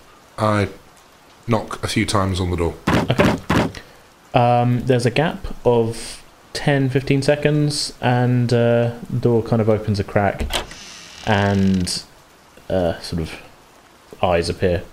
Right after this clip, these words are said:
Speaker 2: Hello?
Speaker 1: Uh, good morning. Um, maybe you could help me. I'm looking for, um, Abraham Foster. He's appearing in The Tempest tonight. I was hoping I could, uh,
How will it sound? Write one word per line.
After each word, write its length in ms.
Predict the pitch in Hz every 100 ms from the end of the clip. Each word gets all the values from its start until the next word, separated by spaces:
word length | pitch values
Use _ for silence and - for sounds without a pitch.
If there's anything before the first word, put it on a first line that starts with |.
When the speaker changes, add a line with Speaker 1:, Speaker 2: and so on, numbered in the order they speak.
| - - - - - - -
Speaker 2:
Hello? 500 | 95 90 101 156 - - - - - - - - - - - - -
Speaker 1:
Uh, 80 | 151
good 140 | 151 160
morning. 400 | 165 110 80 - - - _ - -
Um, 340 | 139 147 147 147 - - - - - - - -
maybe 240 | 156 160
you 120 | 160 156
could 120 | 135
help 160 | 135
me. 100 | 98
I'm 160 | 104 120
looking 280 | 143 165 156
for, 580 | 156 - 139 135 120 127
um, 300 | 120 117 113 - - -
Abraham 500 | 120 120 113 127 120
Foster. 800 | 117 - - 123 - - 160 160 160 -
He's 300 | 110 104 -
appearing 280 | 101 120 113
in 80 |
The 60 | 104
Tempest 440 | 117 120 95 -
tonight. 300 | - 92 90
I 40 | 104
was 100 | -
hoping 240 | 107 110
I 100 | 101
could, 280 | - - -
uh, 120 | 104